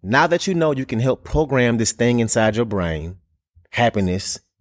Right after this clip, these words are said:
the things you want to accomplish and achieve, whatever it is you're striving for, you can activate it to present itself to you in your life. Now that you know it, you can't unknow it. Like they say,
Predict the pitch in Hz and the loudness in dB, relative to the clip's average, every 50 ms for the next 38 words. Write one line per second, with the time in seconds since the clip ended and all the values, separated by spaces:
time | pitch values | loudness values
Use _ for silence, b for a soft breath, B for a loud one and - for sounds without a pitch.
0 | _ _ _ - 127 - - 120 120 120 113 95 113 113 113 110 104 - - 95 | _ _ _ -4 -2 0 2 2 2 2 2 2 2 2 2 0 0 -2 -4 -6
1 | 90 - - 120 113 - 110 95 92 101 95 87 - - 127 117 104 90 87 90 | -4 -4 -2 -2 -2 -2 -2 -4 -2 -2 -2 -2 -2 -2 -2 -2 -2 -2 -4 -6
2 | 90 - - _ _ _ - - 120 139 196 208 214 208 208 202 185 165 175 - | -8 -12 -16 _ _ _ -6 -2 0 2 2 2 2 2 2 2 2 0 -2 -4
3 | - 160 131 113 104 92 92 87 - 101 90 85 82 82 85 87 b b b b | 0 0 0 2 0 -2 -4 -6 -4 -4 -4 -4 -4 -6 -8 -10 b b b b
4 | b b b b b b - 123 120 - 117 104 - - 104 123 - - 139 107 | b b b b b b -8 -6 -4 -2 -2 -2 -2 -2 -4 -4 -4 -6 -6 -2
5 | 110 98 92 90 101 - _ _ _ _ _ _ _ _ _ _ _ _ _ _ | 0 0 0 0 -2 -4 _ _ _ _ _ _ _ _ _ _ _ _ _ _
6 | - - - - 117 - - 113 90 87 135 208 226 147 - - - 87 87 87 | -12 -8 -6 -6 -6 -4 -4 -4 0 2 2 2 2 2 0 0 0 0 -2 -4
7 | 92 - - - _ _ _ _ - - 214 226 185 131 123 123 131 101 135 143 | -6 -8 -12 -20 _ _ _ _ -6 -4 -4 -4 -2 -2 -2 -2 -2 -2 -2 -2
8 | 151 160 160 190 226 175 151 - - - _ _ _ _ _ _ _ _ _ _ | -2 -2 -2 0 -2 -2 -4 -4 -10 -20 _ _ _ _ _ _ _ _ _ _
9 | _ _ _ - 87 104 135 151 160 165 160 - 160 143 147 165 190 175 143 131 | _ _ _ -8 -2 0 2 2 2 2 0 -2 -2 -2 0 2 2 2 2 0
10 | 90 110 101 - - 120 127 123 - - - 135 170 151 110 92 87 85 95 135 | 0 -4 -6 -6 -4 -4 -4 -4 -6 -4 -2 0 2 2 2 0 0 -2 -2 -2
11 | - - _ _ _ _ _ _ _ _ _ _ _ _ - - 120 123 127 131 | -4 -6 _ _ _ _ _ _ _ _ _ _ _ _ -6 -4 -2 -2 0 0
12 | 127 135 135 143 110 90 80 73 | 0 0 0 0 -2 -4 -6 -12